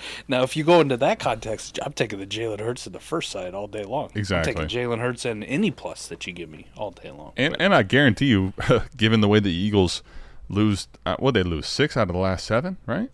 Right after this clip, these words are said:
Speaker 2: Or was it seven out of the
Speaker 1: Yeah.
Speaker 2: last eight games? Whatever it was. And the way he, he played down the stretch, you know, getting that sack and the safety. And there's probably gonna be people pushing C J Stroud ahead of Jalen Hurts in rankings. Not saying that that's correct or not, but,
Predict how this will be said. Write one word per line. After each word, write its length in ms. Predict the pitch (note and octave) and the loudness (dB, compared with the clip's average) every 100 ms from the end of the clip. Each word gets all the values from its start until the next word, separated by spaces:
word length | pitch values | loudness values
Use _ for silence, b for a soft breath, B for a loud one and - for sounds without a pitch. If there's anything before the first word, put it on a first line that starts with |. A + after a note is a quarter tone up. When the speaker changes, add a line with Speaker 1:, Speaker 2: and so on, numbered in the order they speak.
| - | -6
Speaker 2:
Or 80 | |
was 100 | F#2+ | -4
it 80 | F2+ | -4
seven 240 | - C3+ D3 | -2 -2 0
out 40 | |
of 40 | A2+ | 0
the 20 | |
Speaker 1:
Yeah. 60 | G#2+ | -2
Speaker 2:
last 160 | G2 - | -4 -4
eight 180 | A2+ - | -6 -4
games? 260 | E3+ D3+ | -6 0
Whatever 240 | A2 C3+ B2+ | 2 2 2
it 40 | |
was. 300 | A#2+ D3 D#3+ B B - | 4 4 2 B B -4
And 120 | F#2+ | 2
the 40 | |
way 140 | G#2 A#2 | 6 6
he, 160 | A#2 - - | 4 0 0
he 120 | A#2+ | 2
played 320 | G#2+ A2+ A#2+ | 4 6 6
down 240 | A2+ A2 A2 | 4 2 0
the 40 | |
stretch, 380 | - A2+ A2+ - | 0 0 0 0
you 60 | E2+ | -6
know, 140 | D#2+ | -6
getting 240 | D#2 E2+ | -6 -6
that 180 | E2 D2 | -8 -8
sack 440 | - G2 G2 F#2+ G2+ | -4 0 0 0 -2
and 140 | D#2+ | -6
the 140 | D2 | -6
safety. 580 | G2 - A#2+ G#2+ A2 G2+ | -6 0 0 2 0 2
And 140 | F#2 D2 B B B B B - | 0 -2 B B B B B 4
there's 180 | C3 - | 4 6
probably 340 | D3+ C#3+ B2+ | 4 6 4
gonna 140 | A2+ | 4
be 100 | G2 | 2
people 240 | G2 G2+ F2+ | 0 0 2
pushing 400 | - F#2 - F2 | 2 0 0 -4
C 160 | - | -2
J 180 | F2 E2 | -2 -2
Stroud 420 | D#2+ - E2+ D#2+ D2+ | -2 0 2 2 0
ahead 340 | - B2 C3 | 0 2 4
of 320 | D#2+ C#2 - | 2 -2 -10
Jalen 320 | - E2+ D#2+ | -6 -4 -2
Hurts 320 | D#2 F2 E2 - | -2 0 -2 -4
in 120 | D#2 | -4
rankings. 440 | D#2+ D#2+ E2 E2+ | -2 -2 -4 -4
Not 180 | F#2 F2+ | 0 0
saying 180 | A#2+ G2+ | 0 0
that 60 | |
that's 200 | G2 G2 | 0 -2
correct 340 | - A#2 C#3 - | -2 -2 -2 -4
or 60 | |
not, 220 | C2 D2+ G2 | -10 -10 -8
but, 200 | C#2+ B1 | -8 -8